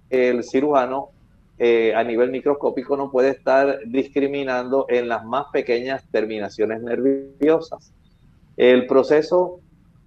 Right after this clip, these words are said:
que se, eh, donde se evita la inflamación, en este caso para usted sería básico. Trate de evitar, eh, por ejemplo, si le hicieron esta gastrectomía, evite el consumo de productos que son irritantes, van a irritar más esa zona.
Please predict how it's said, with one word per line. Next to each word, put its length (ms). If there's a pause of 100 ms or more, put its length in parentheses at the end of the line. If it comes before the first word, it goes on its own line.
(340)
que 120
se, 260
eh, 380
donde 320
se 140
evita 320
la 80
inflamación, 720
en 100
este 240
caso 460
para 220
usted 240
sería 360
básico. 680 (720)
Trate 320
de 180
evitar, 560
eh, 340
por 120
ejemplo, 400
si 100
le 80
hicieron 320
esta 400 (140)
gastrectomía, 1400 (440)
evite 600
el 200
consumo 440
de 80
productos 420
que 120
son 180
irritantes, 920
van 240
a 80
irritar 440
más 200
esa 240
zona. 480